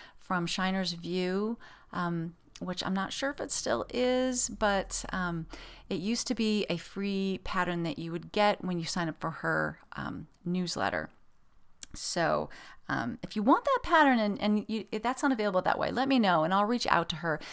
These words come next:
She moved to the U K and is setting up a gorgeous sewing room. So, you know, I don't know what the situation is, but I'm sure we could work something out if you, um, want that. So I will post that. I posted that on Instagram. So follow me on Instagram for if you wanna see those types of finishes,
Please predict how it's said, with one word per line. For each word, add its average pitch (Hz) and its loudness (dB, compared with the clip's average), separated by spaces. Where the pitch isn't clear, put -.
She - 2
moved 269 6
to 254 -2
the 226 0
U 214 2
K 180 2
and 160 0
is 151 -2
setting 180 0
up 160 -4
a - -6
gorgeous 160 -2
sewing 220 4
room. 196 2
So, - 0
you 175 -2
know, 156 0
I 180 2
don't 175 -2
know 170 0
what 156 -2
the - -10
situation 170 -2
is, 156 2
but 170 0
I'm 302 -4
sure 349 -2
we 226 0
could 175 -6
work 170 -2
something 165 -2
out 151 2
if - -4
you, 175 0
um, 165 0
want 170 0
that. - 0
So - 0
I 247 10
will 392 10
post 311 4
that. 208 4
I 196 2
posted 233 2
that 165 6
on 156 0
Instagram. 196 4
So 196 -4
follow 269 6
me 214 6
on 185 4
Instagram 170 0
for - -4
if - -8
you 175 -4
wanna 170 0
see - -6
those 170 -6
types - -8
of 165 -6
finishes, 202 0